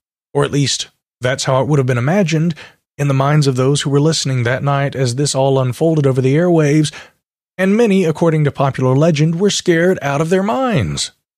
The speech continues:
No, they'd never thought that Earth might actually be visited by non-human intelligence, and they never expected to tune in on their radios and hear a story like this being told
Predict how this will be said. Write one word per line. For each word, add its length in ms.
No, 140
they'd 160
never 300
thought 480
that 180
Earth 240
might 220
actually 420
be 160
visited 400
by 160
non-human 640
intelligence, 720
and 120
they 100
never 220
expected 500
to 80
tune 320
in 120
on 140
their 160
radios 500
and 120
hear 280
a 120
story 360
like 280
this 220
being 360
told 320